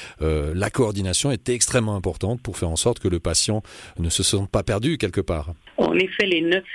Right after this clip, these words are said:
Speaker 2: centres, euh, ils sont un à côté de l'autre. Chaque centre s'occupe d'un organe, un type, type, euh, de, d'organe ou de cancer. Alors, par exemple, le, le premier centre,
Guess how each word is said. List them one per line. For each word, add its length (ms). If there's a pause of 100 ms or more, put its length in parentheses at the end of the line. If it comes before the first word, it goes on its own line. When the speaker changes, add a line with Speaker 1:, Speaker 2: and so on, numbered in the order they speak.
(160)
Speaker 2:
centres, 560
euh, 320 (140)
ils 180 (100)
sont 280
un 80
à 100
côté 380
de 100
l'autre. 420 (360)
Chaque 320 (120)
centre 520
s'occupe 580
d'un 220
organe, 440
un 120
type, 240 (340)
type, 160 (140)
euh, 220
de, 360
d'organe 640
ou 180
de 120
cancer. 520
Alors, 320
par 220
exemple, 420
le, 380 (580)
le 280
premier 440
centre, 340